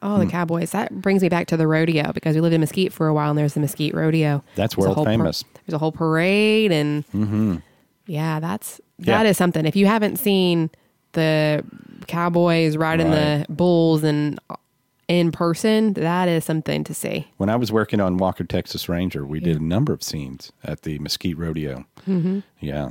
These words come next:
Speaker 2: that was very cool.
Speaker 1: That's where I bought my first and only cowboy hat.
Speaker 2: Yeah.
Speaker 1: Was there. Mm-hmm.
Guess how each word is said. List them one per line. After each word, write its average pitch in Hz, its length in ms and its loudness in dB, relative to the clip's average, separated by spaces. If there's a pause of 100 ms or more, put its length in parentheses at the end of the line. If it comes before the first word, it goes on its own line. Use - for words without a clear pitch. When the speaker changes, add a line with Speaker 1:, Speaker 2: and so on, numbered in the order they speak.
(140)
Speaker 2:
that 80 220 -6
was 71 320 -10
very 73 280 -8
cool. 67 320 -14 (140)
Speaker 1:
That's 196 200 -2
where 190 120 2
I 175 60 0
bought 175 220 -2
my 170 280 -2 (300)
first 190 300 0
and 180 100 0
only 175 380 2
cowboy 175 460 -2
hat. 151 300 -8 (200)
Speaker 2:
Yeah. 92 260 -2
Speaker 1:
Was 180 120 -8
there. 165 360 -6
Mm-hmm. 180 300 -4